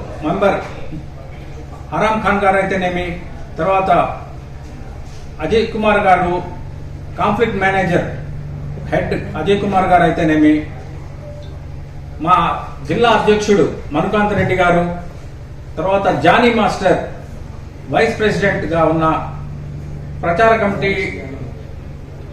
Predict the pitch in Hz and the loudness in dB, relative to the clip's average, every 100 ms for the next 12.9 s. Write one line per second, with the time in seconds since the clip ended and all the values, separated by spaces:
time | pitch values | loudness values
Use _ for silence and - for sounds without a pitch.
0 | - - - - 165 175 165 - - - | -12 -12 -12 -6 0 2 2 2 -4 -8
1 | - - 165 240 233 226 185 208 226 214 | -8 -4 0 4 4 4 4 4 6 6
2 | 190 180 175 180 175 170 170 151 - - | 4 2 2 0 2 2 2 -2 -8 -2
3 | 156 208 208 208 202 175 202 208 202 - | -2 2 2 4 0 2 4 4 4 4
4 | 175 170 165 - - - - 160 196 208 | 6 6 4 -2 -10 -12 -4 2 2 4
5 | 202 190 185 180 170 185 185 180 170 165 | 2 2 2 2 2 2 0 2 0 2
6 | 156 151 151 151 - - - - 156 175 | 4 6 4 2 -6 -14 -14 -4 0 4
7 | 175 175 170 - - - - - 165 190 | 4 4 4 4 2 -4 -8 -8 -2 2
8 | - 160 - - - - - 165 160 156 | 4 2 -2 -10 -16 -16 -12 -4 -2 0
9 | - 220 226 - 208 - 180 151 165 160 | 2 2 2 2 2 4 2 2 2 2
10 | - - - 156 214 208 190 180 175 175 | 0 -10 -4 0 2 4 6 4 2 -2
11 | - - - - - 160 185 185 180 170 | -8 -14 -18 -16 -4 0 2 4 4 4
12 | 170 - 214 208 214 202 185 170 | 2 2 2 4 2 6 6 6